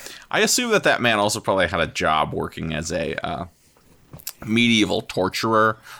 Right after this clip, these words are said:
or public executioner. It has that sort of feel to it, doesn't it? Right? Like, and then, then they cut out his guts and stuffed them back in his body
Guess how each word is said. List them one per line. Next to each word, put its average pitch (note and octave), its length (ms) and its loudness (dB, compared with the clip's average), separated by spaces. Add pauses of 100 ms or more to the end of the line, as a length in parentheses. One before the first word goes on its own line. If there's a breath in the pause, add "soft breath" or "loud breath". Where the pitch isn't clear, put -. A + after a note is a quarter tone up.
(160 loud breath)
or E2+ 140 2
public F#2+ 440 -2
executioner. A2+ 960 -2 (140)
It G2 100 -6
has F#2+ 200 -2
that D#2 240 -2
sort - 240 -6
of - 60 -14
feel A1+ 200 -6
to - 140 -12
it, - 100 -10
doesn't - 240 -6
it? - 80 -6
Right? F2 180 -2
Like, D#2+ 200 -6 (300 loud breath)
and E2 160 -4
then, E2+ 440 0 (380)
then D#2 460 -2 (280)
they - 280 -4
cut B2+ 200 0
out B2 220 2
his A2+ 160 2
guts - 380 0
and D2 140 -6
stuffed - 420 0
them B2 160 0 (100)
back B2+ 300 2
in C3 100 2
his A#2+ 180 2
body F#2+ 540 0